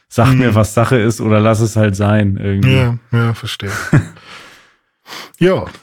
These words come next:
Speaker 2: Ja, so viel zu, zu, ähm, zu Mass Effect.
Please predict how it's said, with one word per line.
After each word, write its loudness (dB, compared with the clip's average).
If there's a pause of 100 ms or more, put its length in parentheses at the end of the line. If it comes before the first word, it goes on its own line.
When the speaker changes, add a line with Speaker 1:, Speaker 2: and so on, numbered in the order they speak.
(420)
Speaker 2:
Ja, 2
so 0
viel -2
zu, -2
zu, -2
ähm, -2 (600)
zu -8
Mass 0
Effect. -4